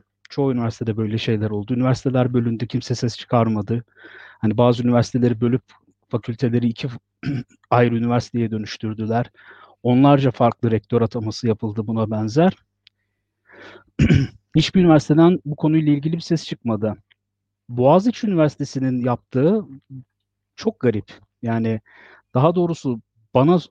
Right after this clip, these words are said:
göre doğal olan aslında Boğaziçi Üniversitesi'ndeki olanda ama diğer üniversitelerden hiçbir ses gelmemesi ilginç oldu.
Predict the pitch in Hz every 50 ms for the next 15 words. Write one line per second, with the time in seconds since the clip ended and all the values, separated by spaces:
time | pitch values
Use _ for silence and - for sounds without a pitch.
0 | - 123 - _ _ - 131 131 123 127 120 113 110 123 127 143 165 180 170 135
1 | 117 113 113 110 107 - - 117 110 110 107 110 107 107 113 107 107 - - 110
2 | 110 113 113 107 - - 107 - - 110 104 110 107 107 104 - _ _ _ -
3 | - 120 113 - - _ - 113 110 107 107 107 113 143 180 226 233 208 208 233
4 | - _ - - - - _ _ - 120 135 156 170 190 180 175 160 156 - -
5 | 151 139 135 131 135 147 190 190 180 165 - - - 160 156 - - - - -
6 | 147 - - - 151 135 123 120 117 123 131 - 180 170 151 - 170 160 143 -
7 | 131 117 110 107 110 113 107